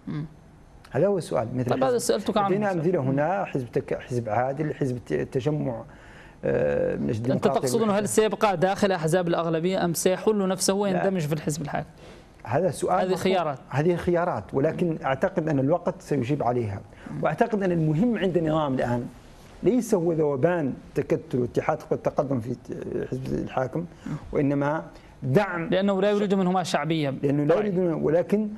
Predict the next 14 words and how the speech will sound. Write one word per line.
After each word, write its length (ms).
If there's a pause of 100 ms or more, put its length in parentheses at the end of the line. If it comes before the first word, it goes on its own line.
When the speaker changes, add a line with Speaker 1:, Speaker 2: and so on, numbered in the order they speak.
(320)
Speaker 2:
دعم 460
شخصيات 640
رمزية 580
Speaker 1:
مم. 180
Speaker 2:
مثل 180
أحمد 220
الدادة 380
ومحمد 440
مولود 400 (300)
وجميل 320
منصور 280
Speaker 1:
للرئيس. 200
Speaker 2:
ربما 280 (140)
Speaker 1:
مم. 160